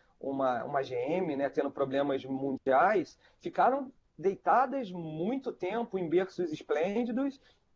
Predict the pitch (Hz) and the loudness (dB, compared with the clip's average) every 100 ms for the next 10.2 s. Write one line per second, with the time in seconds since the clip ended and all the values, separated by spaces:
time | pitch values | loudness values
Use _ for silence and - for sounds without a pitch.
0 | - 185 208 226 - 233 190 233 294 320 | -8 -4 -4 0 2 4 6 6 4 2
1 | 311 240 254 254 240 240 220 233 233 233 | 0 2 2 4 4 4 4 4 4 -2
2 | 233 254 226 208 233 226 226 196 226 226 | -2 0 0 -2 -4 -4 -6 -4 -6 -6
3 | _ _ _ _ - 214 - 269 233 175 | _ _ _ _ -8 -6 -4 -4 -2 -4
4 | 151 143 127 _ _ _ - 185 170 196 | -4 -8 -10 _ _ _ 0 2 2 -2
5 | 220 220 220 208 208 208 214 294 233 269 | -4 -4 2 2 2 0 -2 -2 0 0
6 | 277 285 233 240 247 240 240 214 143 175 | 0 0 2 2 2 -2 0 -2 -2 -4
7 | 208 185 - 190 190 180 151 - _ _ | -4 -4 0 2 2 -2 -4 -4 _ _
8 | 226 120 147 170 165 160 147 - 151 151 | -14 -2 4 4 4 0 -2 -2 0 0
9 | - _ _ _ - 131 135 139 131 127 | -4 _ _ _ -10 -6 -2 -2 -2 -4
10 | - | -8